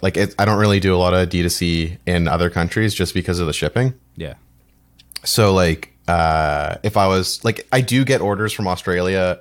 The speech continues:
Speaker 1: and the U K, but it's like I have to charge them fifty bucks shipping, and honestly, I'm like, sometimes I lose money on it. Like, I just, I just do it just to get the brand name out there.
Speaker 2: Right.
Speaker 1: But, like, it'll be, like,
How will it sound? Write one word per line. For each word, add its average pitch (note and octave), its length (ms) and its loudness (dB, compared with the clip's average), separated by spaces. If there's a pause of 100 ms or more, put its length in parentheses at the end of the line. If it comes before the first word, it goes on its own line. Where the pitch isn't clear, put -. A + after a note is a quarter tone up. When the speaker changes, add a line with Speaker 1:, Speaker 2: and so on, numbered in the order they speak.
Speaker 1:
and F#2 220 -2
the F2+ 40 -4
U E2+ 180 -6
K, F#2+ 340 -4 (480)
but G2+ 180 0
it's G2+ 140 -2
like G#2 140 -2
I G#2 60 2
have G2 180 -2
to A2+ 80 0
charge F#2 260 0
them G2 100 -4
fifty G2 280 -4
bucks E2 240 -4
shipping, E2+ 340 -4
and D#2 180 -6
honestly, F2+ 380 -4
I'm F#2 140 -4
like, D#2+ 260 -6 (260)
sometimes A#2 380 0
I A#2+ 60 4
lose F#2+ 240 0
money F2 240 -2
on D2+ 140 -2
it. C#2+ 160 -8 (200)
Like, G2+ 160 0
I A2 80 2
just, A#2 240 -2
I A#2+ 100 2
just B2+ 220 0
do A2+ 160 2
it C#3 80 4
just A2+ 220 -2
to A#2+ 80 0
get G2 160 -2
the - 80 -4
brand F#2 260 -2
name F2+ 160 -4
out D2 180 -6
there. C#3+ 240 0 (320)
Speaker 2:
Right. - 260 -18
Speaker 1:
But, A2 220 0
like, G#2 280 0
it'll G#2+ 360 -2 (300)
be, G2+ 400 0
like, F2+ 340 -2